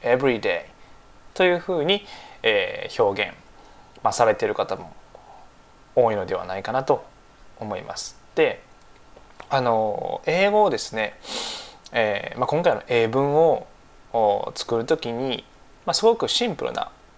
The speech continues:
文章ですし、えーっと、まあ、慣れるために、まあ、このようなことを言っていただいても、まあ、全然OKです。なんですけど、えー、二千十九年になって、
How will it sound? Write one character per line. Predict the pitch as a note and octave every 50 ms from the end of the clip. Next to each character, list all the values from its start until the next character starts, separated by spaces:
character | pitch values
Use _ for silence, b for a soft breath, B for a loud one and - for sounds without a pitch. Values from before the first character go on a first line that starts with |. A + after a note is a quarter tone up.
| - - - - -
文 | B2 C#3+ D3+ C#3 -
章 | - - - - - - E2 F2+ C3
で | - -
す | - - A2
し、 | - - - - C#3+ A#2+ A2 B B B B B B B B B B B -
え | A#2 A2+ A2 G#2 G2 - - -
ー | -
っ | - - -
と、 | - G#2 G2 -
ま | A2 A2 G#2+
あ、 |
慣 | G#2+ A#2+ A#2
れ | B2+ B2+
る | B2+ C3+
た | - A#3 A#3
め | F#3+ B2 G#2+
に、 | A2+ A#2+ A#2 G#2 - - - - - - - - - -
ま | E3+ D#3
あ、 | C#3
こ | - -
の | G3 G#3
よ | G3+ D3+
う |
な | - - - - - - - - - - -
こ | - - -
と | - - -
を |
言 | G#2 B2 C#3
っ | C#3
て | - - C3+
い | B2+ A#2
た | C3+ B2+
だ | B2 A2+
い | -
て | -
も、 | G#2+ G#2+ G2 G2
ま | G#2 -
あ、 | - - -
全 | A#2 A#2 B2 A#2+ A2+
然 | A#2 A2+ - - - - - - - - - - - - - - - - - -
OK | - - - - - -
で | -
す。 | - - - - - - - - - - - - - - - - - - - - - - -
な | D3+ C3+
ん | B2 A#2+
で | A2+
す | A2 -
け | - B2
ど、 | C3+ D3 C3+ A2+ - B B B B B B B B B B B B B B B B - - - -
え | A#2+ A#2+ A2+ A2 G#2+ G#2 G#2 G2 G2 G2 G2
ー、 | A2
二 | A#2
千 | - E3+ E3+ D3+ A#2+ G#2 G2 G#2+
十 | A2 B2+ C#3 D3 D3 C#3+ C#3+
九 | - - - C3+ A#2 G#2
年 | G#2 - - -
に | - G2+
な | G2+ -
っ | -
て、 | - - - - B2+ A#2 G#2 G2+ -